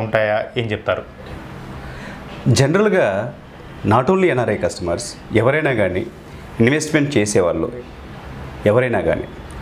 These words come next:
Speaker 2: ముందుగా ఆలోచించుకోవాల్సిన రెండు విషయాలు ఏంటంటే, జెన్యూనిటీ చెక్ చేసుకోవాలి, దాని తర్వాత సెక్యూరిటీ. ఈ జెన్యూనిటీ, సెక్యూరిటీని,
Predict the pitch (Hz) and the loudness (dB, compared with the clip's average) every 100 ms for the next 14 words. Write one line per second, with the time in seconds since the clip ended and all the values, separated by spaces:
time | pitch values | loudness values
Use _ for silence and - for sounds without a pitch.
0 | - - - 127 175 170 107 90 87 101 | -12 -2 6 6 8 6 4 2 0 -6
1 | - 101 117 139 147 143 - 110 110 92 | 0 2 4 4 2 2 2 2 2 2
2 | 92 92 90 113 98 92 90 85 139 - | 2 2 2 2 2 0 -2 0 -2 -2
3 | - - - - 120 101 139 175 185 110 | -10 -14 -14 0 2 6 4 4 4 2
4 | 82 69 - - - 101 - - - - | 0 -4 -8 -14 -2 -2 0 -2 0 -2
5 | - - - - - - - - - 135 | -2 -6 -10 -14 -14 -14 -14 -10 2 4
6 | 156 147 165 165 117 92 98 - 107 98 | 4 4 4 2 2 0 -2 -2 -2 0
7 | 85 76 69 - - - - - - - | -2 -2 -6 -8 -14 -14 -14 -12 -12 2
8 | 143 135 113 131 190 214 208 202 139 156 | 4 6 4 6 4 4 2 2 2 2
9 | 156 147 139 | 2 2 2